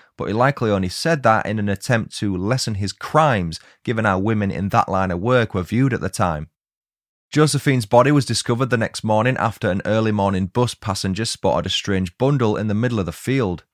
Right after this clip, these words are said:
Jean Markham was waiting for a bus to arrive at Savile Park Road when she spotted it and ventured over to investigate further. She notified the police after realising she had found the body of a woman. Sutcliffe was once again interviewed by police,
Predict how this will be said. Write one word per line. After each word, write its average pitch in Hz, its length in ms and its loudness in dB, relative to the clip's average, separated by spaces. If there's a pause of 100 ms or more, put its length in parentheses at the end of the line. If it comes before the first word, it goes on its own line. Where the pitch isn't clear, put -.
(600)
Jean 143 320 4
Markham 123 500 2
was 110 160 0
waiting 120 320 0
for 110 160 -2
a 98 80 2
bus 104 280 -4
to 101 120 -4
arrive 98 400 0
at 98 100 -6
Savile 101 320 -2
Park 95 380 -4
Road 139 260 -2
when 110 120 -4
she - 120 -8
spotted - 460 0
it - 180 0 (160)
and 110 120 -4
ventured 170 340 0
over 101 220 2
to - 160 -6
investigate 110 560 -4
further. 131 480 0 (560)
She - 160 -6
notified 107 480 0
the 92 60 -4
police 123 400 -4
after 110 200 -6
realising 107 600 2
she - 160 -6
had 98 120 -4
found 120 300 -2
the 113 60 -2
body 120 280 -2
of 87 140 -4
a 87 40 -8
woman. 98 440 -2 (1000)
Sutcliffe - 540 -4
was 104 220 0
once 117 320 -2
again 107 300 2
interviewed 113 500 -2
by 101 180 2
police, 151 500 -4